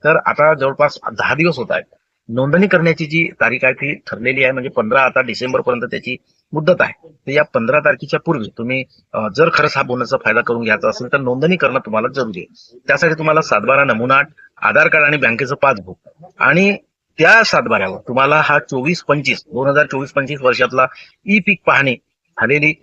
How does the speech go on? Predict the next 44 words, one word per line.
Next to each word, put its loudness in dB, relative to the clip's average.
आणि 2
नोंदणी 4
असलेली -2
सातबारा 2
हे -4
पण 0
आवश्यक 0
आहे. 2
त्यासाठी 2
तुम्ही -6
तलाट्याकडून -2
जाणे 0
आहे 0
आणि -2
सातबारा 2
काढून 0
घेणे -6
आहे -2
आणि -4
ते -2
जे, -10
ज्या 2
महामंडळ 2
ठिकाणी -2
नोंदणी -2
सुरू -4
आहे 0
त्या 0
ठिकाणी -2
नोंदणी, -2
अ, 0
करायची 2
आहे -4
आणि -8
खरंच 0
तुम्हाला, 0
अ, -2
तुम्हाला -2
बोनस 2
रूपी -4
जी -8
रक्कम -6
आहे -2
ती -14